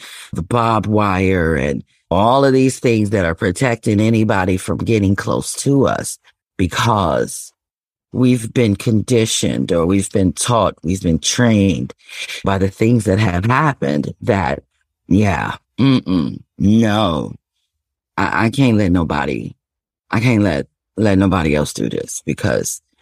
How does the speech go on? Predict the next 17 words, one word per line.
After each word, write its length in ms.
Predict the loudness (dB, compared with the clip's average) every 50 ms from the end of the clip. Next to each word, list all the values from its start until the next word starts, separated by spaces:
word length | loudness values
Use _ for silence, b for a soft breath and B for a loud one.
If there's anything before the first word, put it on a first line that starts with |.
| b b b -6 -4
yeah, 160 | -2 0 0
it's 160 | 0 0 -2
just 220 | -4 -4 -4 -2
gonna 200 | 0 0 2 2
end 200 | 2 2 2 0
up 120 | 0 -2 -2
bad 300 | -4 -4 -4 -4 -4 -6
for 140 | -8 -8 -8
me. 340 | -6 -6 -8 -8 -12 -16 _ _ _ -8
It's 100 | -6 -4
just 160 | -4 -2 0
gonna 180 | 2 2 2
end 180 | 2 2 0 0
up 100 | -2 -2
bad 280 | -2 -2 -2 -2 -4 -6
for 160 | -8 -8 -8
me. 260 | -8 -8 -12 -16